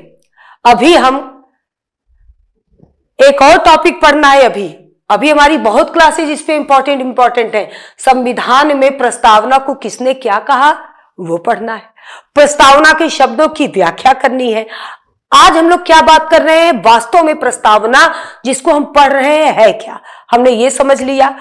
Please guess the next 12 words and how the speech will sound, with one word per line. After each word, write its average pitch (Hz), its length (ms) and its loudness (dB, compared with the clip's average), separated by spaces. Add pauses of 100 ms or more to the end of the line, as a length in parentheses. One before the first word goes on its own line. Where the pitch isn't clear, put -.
(260)
प्रत्येक 277 460 2
अधिनियम 240 500 0 (380)
एक 302 200 2
उद्देश्य 285 480 0
को 294 140 2
लेकर 220 400 0
निर्मित 247 420 -6
होती 220 320 -8
है, 185 120 -2 (360)
प्रत्येक 302 500 0
उद्देश्य 254 480 -2
का, 220 200 2